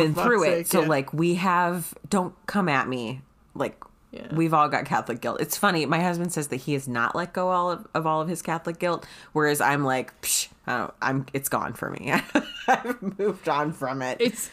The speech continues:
Speaker 2: it, <laughs> it's funny. It's like, it's like you don't realize it, that you're holding it until you're like, "Oh, Jesus. Okay, okay, fine. Yeah." It's like, "Oh, here's my boobs. All right, fine, cool."
Speaker 1: I'm aware of
Speaker 2: Yeah.
Speaker 1: it, um, when I talk to his family.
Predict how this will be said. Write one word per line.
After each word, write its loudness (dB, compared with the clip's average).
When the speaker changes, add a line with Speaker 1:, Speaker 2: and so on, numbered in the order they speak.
Speaker 2:
it, -10
<laughs> -6
it's 2
funny. 2
It's 0
like, 2
it's 0
like -8
you 4
don't 4
realize 4
it, -4
that -2
you're 2
holding 2
it 0
until 2
you're 4
like, -4
"Oh, 6
Jesus. 2
Okay, 2
okay, 4
fine. 4
Yeah." 6
It's 0
like, 2
"Oh, 4
here's 0
my 0
boobs. 0
All 6
right, 4
fine, 2
cool." 2
Speaker 1:
I'm 6
aware 4
of 6
Speaker 2:
Yeah. 4
Speaker 1:
it, 2
um, 2
when 2
I 2
talk -4
to 0
his -2
family. -10